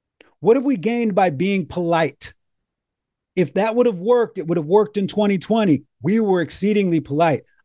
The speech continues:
I was uncharacteristically polite throughout twenty twenty.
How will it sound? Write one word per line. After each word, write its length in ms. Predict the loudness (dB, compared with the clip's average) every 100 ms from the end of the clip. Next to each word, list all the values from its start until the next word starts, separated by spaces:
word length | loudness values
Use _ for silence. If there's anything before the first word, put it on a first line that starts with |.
| _
I 140 | 0
was 180 | 4 2
uncharacteristically 1600 | 2 -2 -2 0 0 2 0 -2 -2 0 2 2 0 -4 -6 -10 -14 _ _ _ _
polite 460 | -2 0 0 -2 -6 _
throughout 420 | -2 2 2 0 -4
twenty 300 | -2 0 0
twenty. 440 | 0 -2 -2 -6